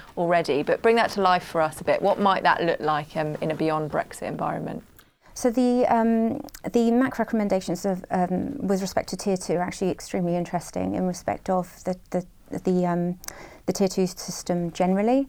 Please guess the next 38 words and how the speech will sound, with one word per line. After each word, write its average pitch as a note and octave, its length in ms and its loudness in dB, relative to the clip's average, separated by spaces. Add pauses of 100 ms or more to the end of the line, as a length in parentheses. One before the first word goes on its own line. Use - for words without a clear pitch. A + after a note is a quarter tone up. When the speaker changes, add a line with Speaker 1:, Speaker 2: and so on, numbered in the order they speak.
(400)
Speaker 2:
Um, F#3+ 300 2
so G#3+ 220 4
one G#3+ 160 4
of A#3+ 100 2
the A3+ 60 4
most A3 260 2
important, G3 600 0
um, F#3 300 2
recommendations F#3 640 0
that - 100 -6
they F#3 80 0
made F3+ 240 2
is E3+ 80 -6
this, G3+ 200 -2 (220)
the F#3+ 100 2
abolition F#3 560 0
of F#3 220 -4
the F#3 80 -6
cap. - 340 -6 (160)
So - 60 -20 (340)
there's G3 60 2
currently G#3+ 640 2
a, F#3 300 2
um, F3+ 400 2
annual F#3 240 2
cap F3+ 300 -4
in F3 80 0
respect F3 460 -4
of F3+ 320 0
migrant E3+ 400 -2
workers, F3+ 540 -2
and F3+ 180 -2
there F3+ 140 2
was F3+ 180 -2
a F#3 240 2
recommendation F#3 800 0
that, - 340 -2 (560)
um, E3+ 540 2